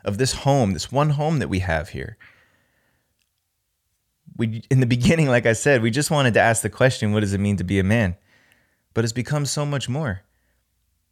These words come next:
It's way bigger than just becoming the best man that I can be. That's fine. That's plenty. If that's where you are right now, just trying to figure out who you are and how you can be the best, best version of yourself, then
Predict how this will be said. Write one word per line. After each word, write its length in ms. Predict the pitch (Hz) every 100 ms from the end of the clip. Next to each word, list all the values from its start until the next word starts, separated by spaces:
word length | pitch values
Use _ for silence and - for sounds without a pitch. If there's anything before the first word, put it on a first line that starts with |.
| _ _ _ _
It's 240 | 131 - - -
way 400 | 120 143 165 160
bigger 480 | 123 151 139 123 107
than 400 | 113 110 98 95 _ _ -
just 200 | 127 -
becoming 320 | 110 123 110
the 60 | 98
best 260 | 107 -
man 140 | 107 101
that 80 | 95
I 100 | 92
can 180 | 98
be. 200 | 85 87 90 _ _ _ _ _ _ _ _ _
That's 200 | - 151
fine. 340 | - 147 113 -
That's 160 | 143 -
plenty. 600 | - 143 139 - 78 - _
If 100 | 90
that's 260 | 135 147 -
where 280 | 147 139 131 -
you 200 | - 127
are 120 | 147
right 160 | 151 147
now, 160 | 151 147
just 160 | 123
trying 120 | 170
to 60 | 131
figure 340 | - 151 127
out 220 | 147 147 - -
who 220 | - 143 160
you 260 | 147 147
are 340 | 107 101 143 - _ _
and 140 | -
how 180 | 117 139
you 140 | 160 151
can 120 | 160
be 120 | 156
the 100 | 131
best, 320 | 139 147 113
best 240 | 113 143 131
version 300 | 143 143 135
of 80 |
yourself, 500 | 107 104 - 156 196 - - - _
then 280 | 135 135